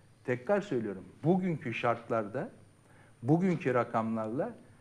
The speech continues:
kabaca on milyar doları bu ülke için yakmış bu adam. Yakmış. Su içmiş üstüne.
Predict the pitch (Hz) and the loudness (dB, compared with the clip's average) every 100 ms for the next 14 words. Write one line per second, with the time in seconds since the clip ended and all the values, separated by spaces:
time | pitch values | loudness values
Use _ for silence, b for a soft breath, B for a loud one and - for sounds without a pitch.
0 | b b b _ - 127 147 175 156 131 | b b b _ -8 4 8 8 6 2
1 | 165 196 175 127 120 110 98 127 151 156 | 4 4 2 2 2 2 2 6 8 8
2 | 135 233 - - - - - - - - | 6 2 -8 -20 -20 -20 -20 -20 -20 -12
3 | - 120 117 - 131 - 143 113 104 - | 0 0 0 -2 -4 -4 -4 -4 -4 -2
4 | 214 - 226 107 - - - - - - | -4 -2 -6 -6 -12 -20 -20 -20 -20 -20
5 | - - - - - - - _ - 117 | -20 -20 -20 -20 -20 -20 -20 _ -6 -4
6 | - 277 - - - - - - - - | -2 0 0 -4 -16 -20 -20 -20 -20 -20
7 | - - - 214 262 - 131 - - | -20 -20 0 4 4 2 -8 -10 -16